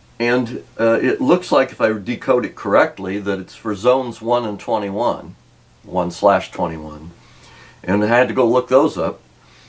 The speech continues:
And it says an area where an explosive atmosphere is likely to occur. So,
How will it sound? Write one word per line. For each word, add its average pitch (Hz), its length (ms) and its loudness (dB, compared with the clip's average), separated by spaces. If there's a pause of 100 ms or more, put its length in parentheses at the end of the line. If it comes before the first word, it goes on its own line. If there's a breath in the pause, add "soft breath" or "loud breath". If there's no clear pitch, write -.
(120)
And 98 100 -4
it 107 60 -4
says 120 220 0
an 117 80 2
area 127 320 6
where 113 180 4
an 113 80 2
explosive 110 560 0
atmosphere 107 560 0
is 98 140 -4
likely 104 380 0
to 95 200 -4
occur. 92 540 0
So, 98 480 0